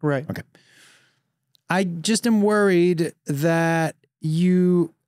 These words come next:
Speaker 2: oh, you get caught in being twenty-six, where, and a twenty-six-year-old dude's body is, is very resilient and basically feels good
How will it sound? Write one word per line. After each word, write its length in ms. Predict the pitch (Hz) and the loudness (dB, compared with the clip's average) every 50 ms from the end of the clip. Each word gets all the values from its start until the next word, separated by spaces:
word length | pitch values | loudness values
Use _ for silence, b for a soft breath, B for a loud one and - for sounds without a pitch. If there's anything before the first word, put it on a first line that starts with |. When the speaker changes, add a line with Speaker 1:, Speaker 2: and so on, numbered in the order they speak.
| _ _ - | _ _ -4
Speaker 2:
oh, 140 | 165 165 156 | -2 0 0
you 160 | 165 170 175 | 0 0 0
get 220 | 156 175 170 143 | 0 0 -2 -2
caught 380 | - - 175 175 185 190 175 - _ | -2 -2 0 0 0 0 -2 -4 _
in 360 | 160 165 165 160 160 156 156 | -2 0 0 2 2 0 0
being 360 | 139 160 156 156 151 151 143 | 0 0 2 2 2 0 -2
twenty-six, 1000 | - - 170 160 151 147 135 - - 156 135 120 127 139 139 - - - - - - | -2 -2 0 0 0 0 0 -2 -2 0 0 0 -2 -2 -4 -4 -4 -4 -4 -6 -8
where, 680 | 123 127 127 135 143 147 139 139 139 139 139 139 135 - | -6 -6 -2 0 0 2 2 2 2 2 0 0 -2 -2
and 180 | 147 143 143 | -2 -2 -2
a 20 | 131 | -2
twenty-six-year-old 680 | - 170 160 151 - 160 143 - 151 147 139 135 127 | -2 -2 -2 0 -2 -2 -2 -2 0 0 0 0 0
dude's 240 | 123 139 135 131 120 | 0 0 0 0 0
body 480 | 113 127 127 123 117 107 107 110 113 110 | -2 -2 0 0 0 0 0 0 0 0
is, 340 | 110 107 104 101 - - - _ _ _ _ _ _ _ _ _ _ _ _ _ _ _ _ - | 0 -2 -2 -4 -4 -6 -10 _ _ _ _ _ _ _ _ _ _ _ _ _ _ _ _ -2
is 300 | 147 139 131 131 117 127 | 0 0 0 0 -2 -4
very 580 | 123 - 131 123 123 135 180 185 175 165 151 | -6 -8 -10 -6 -2 0 0 2 2 2 2
resilient 600 | 139 131 123 113 120 113 107 104 107 113 123 120 - - | 2 0 0 0 0 0 0 0 -2 -2 -4 -6 -6 -4
and 320 | 127 127 123 120 113 110 | -2 0 0 -2 -2 -2
basically 520 | 120 156 160 151 135 151 135 - - 127 117 | -2 -2 -2 0 -2 -4 -4 -2 -2 -2 -2
feels 320 | - - 139 127 123 113 | -2 -2 -2 0 -2 -2
good 360 | 110 131 120 117 117 110 98 | -2 -2 -2 0 -2 -2 -4